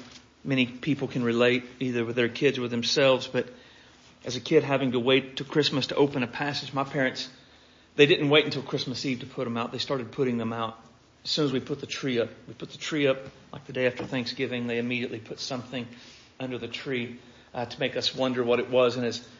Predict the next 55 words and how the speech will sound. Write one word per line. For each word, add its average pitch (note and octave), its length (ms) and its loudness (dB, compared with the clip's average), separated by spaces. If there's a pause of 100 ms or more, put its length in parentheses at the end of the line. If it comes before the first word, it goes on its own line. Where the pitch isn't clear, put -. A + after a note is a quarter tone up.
(160)
the - 80 -12
closer D#3 380 10
we C3 140 0
got, C3 280 4
they C#3 100 0
began B2+ 300 0
to B2 60 -4
put D3 200 -4
more B2+ 380 4
and A#2+ 160 -4
more B2 220 2
under B2+ 160 -2
there, A#2+ 160 4
and A#2 100 -2
so - 80 -2
they B2+ 100 0
would B2 140 0
begin A#2 160 -2
to - 80 -6
pile A#2+ 420 0
up. A#2+ 280 -2 (340)
And D3+ 160 4
we E3+ 120 10
always F#3+ 220 10
wondered F#3 340 4 (720)
what C#3+ 180 6
was B2+ 140 0
there, C3 240 6
and A#2+ 100 2
the, A2 100 0 (440)
the C3+ 100 2
closer D3+ 560 6
it C3+ 200 4
got, C3 260 4
the C3+ 60 0
greater C3 440 2
my B2+ 180 0
anxiety B2+ 600 2
was A#2 240 4
to - 100 -6
know B2 200 2
what B2 340 2
it C3+ 120 -2
was B2+ 280 2
they C3 140 2
had A#2+ 180 0
gotten B2 260 2
me. A#2 140 0
I - 20 0
knew B2 160 2
what A2+ 140 4
I A2+ 80 6
had A2 160 0
asked F#3+ 240 4
for. C3 260 -2